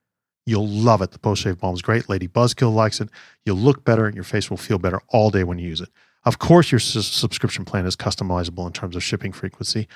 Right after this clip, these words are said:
Of course, you can cancel at any time. I wouldn't allow a sponsor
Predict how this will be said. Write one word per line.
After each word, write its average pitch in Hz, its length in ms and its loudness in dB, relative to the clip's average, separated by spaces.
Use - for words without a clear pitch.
Of 131 140 -2
course, 170 280 4
you 135 80 2
can 104 140 -4
cancel 92 400 -4
at 85 60 -4
any 85 180 -6
time. 95 240 -4
I 120 140 6
wouldn't 156 380 0
allow 147 500 2
a 107 40 2
sponsor - 600 -8